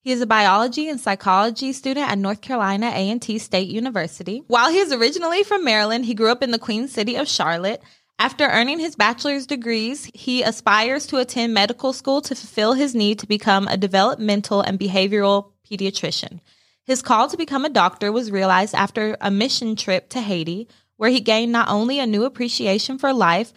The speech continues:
but a dream to help advance healthcare to better serve people and communities. His passion for healthcare is rooted in his need to serve as a catalyst for healing families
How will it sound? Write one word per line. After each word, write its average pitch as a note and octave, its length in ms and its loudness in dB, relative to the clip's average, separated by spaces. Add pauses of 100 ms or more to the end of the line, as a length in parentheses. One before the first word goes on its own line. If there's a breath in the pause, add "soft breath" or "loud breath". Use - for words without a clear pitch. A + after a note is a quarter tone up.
(320 soft breath)
but G#3 200 2
a G#3+ 60 2
dream G#3+ 340 -2
to B3 160 -4
help G#3+ 360 2
advance G3 460 -2
healthcare F#3+ 640 0
to G#3+ 100 -4
better F#3+ 280 2
serve G#3 360 0
people G#3 340 0
and F#3 180 -2
communities. E3+ 680 -6 (460 loud breath)
His B3+ 160 -4
passion A#3+ 400 0
for F4+ 100 0
healthcare A3 500 2
is G3+ 160 -2
rooted G#3+ 360 2
in G#3 120 0
his G3 200 0
need G3+ 260 0
to C4 100 -8
serve G3 360 0
as F#3 180 0
a F#3+ 60 -8
catalyst G#3 560 0
for G3 100 -4
healing G#3 380 -2
families F#3+ 580 0